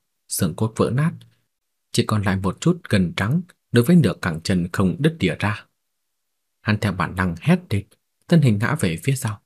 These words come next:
Nữ tê tử Hoa Tử Liên lại giống như nhìn thấy ma, nhìn Lâm Bắc Thần mà hét lên, "Người, người là Lâm Bắc Thần, người là nghiệt thần quyến giả kia."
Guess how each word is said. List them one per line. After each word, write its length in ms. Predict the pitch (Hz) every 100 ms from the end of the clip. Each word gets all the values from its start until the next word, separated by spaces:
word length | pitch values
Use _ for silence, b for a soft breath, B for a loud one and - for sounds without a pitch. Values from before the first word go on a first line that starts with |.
| _ _ _ _ _ _ _ _ _ _ _
Nữ 280 | 95 95 104 -
tê 100 | 113
tử 120 | 98 92
Hoa 160 | 95 92
Tử 220 | 98 92
Liên 160 | 104 95 - _ _
lại 120 | 98
giống 180 | - 104
như 140 | 101 95
nhìn 180 | 95 80
thấy 140 | 131
ma, 320 | 147 127 120 - _ _ _
nhìn 300 | 120 113 113 139
Lâm 120 | 175
Bắc 120 | 190 -
Thần 180 | 90
mà 80 | 80
hét 300 | 85 123 -
lên, 140 | 95 - _ _ _ _ _
"Người, 340 | 101 98 90 - _ -
người 140 | 110
là 100 | 90
Lâm 220 | 92 107
Bắc 120 | 160 160
Thần, 220 | 107 85 - _ _
người 140 | 110 95
là 100 | 90
nghiệt 260 | 92 107 -
thần 260 | 107 101
quyến 260 | 98 151 208
giả 200 | 101 82
kia." 160 | -